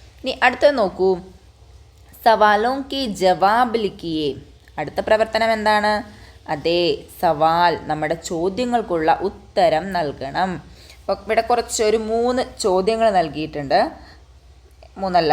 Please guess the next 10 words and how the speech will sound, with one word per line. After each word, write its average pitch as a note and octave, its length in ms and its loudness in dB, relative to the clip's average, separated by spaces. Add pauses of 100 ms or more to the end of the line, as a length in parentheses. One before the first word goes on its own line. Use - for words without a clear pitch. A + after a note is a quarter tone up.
അല്ലേ? G#3 140 4 (400)
ആ, F3 40 -4 (160)
മൂന്ന് G3+ 300 -6
ചോദ്യം D3 300 -4
നൽകിയിട്ടുണ്ട്. C#3+ 480 -4 (540)
ഏതൊക്കെയാണെന്ന് A3+ 540 2
നമുക്ക് E3+ 240 -8
നോക്കാം C#3 280 -2
അല്ലേ? G3 160 4 (560)
ആദ്യത്തെ C#4+ 280 -2